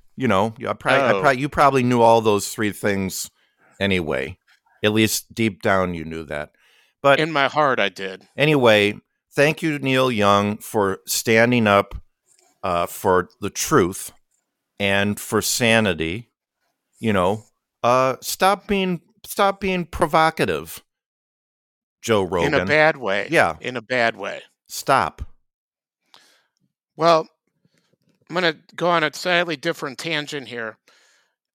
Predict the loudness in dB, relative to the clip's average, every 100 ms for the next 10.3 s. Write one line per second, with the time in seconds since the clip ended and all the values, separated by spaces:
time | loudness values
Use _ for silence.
0 | 0 0 2 0 0 0 0 0 0 0
1 | 0 -2 -4 -6 -6 -6 -4 -2 0 0
2 | 0 2 4 4 2 -2 _ _ -6 -2
3 | 2 4 2 _ 2 4 4 0 -6 -4
4 | -4 -4 -2 -2 -4 -4 -2 0 2 2
5 | 2 0 -2 -2 _ _ _ 0 2 2
6 | 0 -10 -12 _ _ _ _ _ _ _
7 | _ _ _ -4 -2 0 -2 -4 -2 -2
8 | -2 -8 -8 -8 -10 -12 -6 -6 -4 -8
9 | -8 -6 -6 -4 -6 -6 -8 -4 -2 -2
10 | 0 0 -2